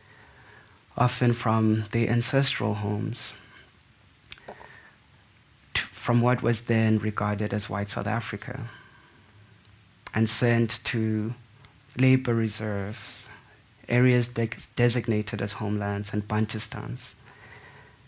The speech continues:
a system of segregation structured along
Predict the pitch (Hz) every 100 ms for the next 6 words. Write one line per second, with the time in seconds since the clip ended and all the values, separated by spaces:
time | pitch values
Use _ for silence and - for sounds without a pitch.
0 | - 135 - 139 135 147 127 127 - -
1 | 123 127 120 113 113 110 113 110 113 110
2 | - - - 117 113 - 107 107 107 104
3 | 104 104 104